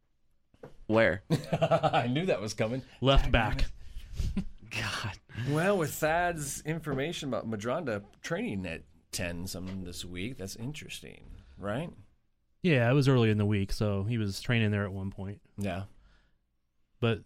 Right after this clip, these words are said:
Speaker 3: early in the week stuff doesn't match up to how the final lineup will be all the time.
Speaker 2: Right,
Speaker 3: Sometimes
Speaker 2: right.
Speaker 3: it does, sometimes
Speaker 2: I,
Speaker 3: it doesn't.
Speaker 2: I expect to see Croze at ten.
Speaker 1: I do too.
Speaker 2: Yeah.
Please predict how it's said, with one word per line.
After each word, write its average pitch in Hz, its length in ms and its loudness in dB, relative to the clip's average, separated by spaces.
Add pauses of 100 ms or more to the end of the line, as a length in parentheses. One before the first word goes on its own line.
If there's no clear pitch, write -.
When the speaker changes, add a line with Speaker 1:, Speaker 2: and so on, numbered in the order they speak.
(200)
Speaker 3:
early 160 260 10
in 139 60 6
the 131 60 4
week 127 200 4
stuff 107 260 0
doesn't 104 520 -2 (1000)
match 113 400 2
up 104 160 -2
to 98 140 -6
how 101 180 -4
the 95 100 -4
final 95 320 -4
lineup 104 340 0
will 90 80 -8
be 90 140 -8
all 76 100 -12
the - 60 -16
time. 87 140 -8
Speaker 2:
Right, - 140 -6
Speaker 3:
Sometimes 143 420 4
Speaker 2:
right. 143 80 2
Speaker 3:
it - 20 -4
does, 123 220 2
sometimes 139 200 2
Speaker 2:
I, 131 40 2
Speaker 3:
it 95 160 -2
doesn't. - 80 0
Speaker 2:
I 180 40 4
expect - 260 -4
to - 60 -10
see 92 140 -8
Croze 78 280 -8
at 60 180 -10
ten. - 280 -16 (960)
Speaker 1:
I 113 120 -2
do 104 100 4
too. 85 340 0
Speaker 2:
Yeah. - 60 -16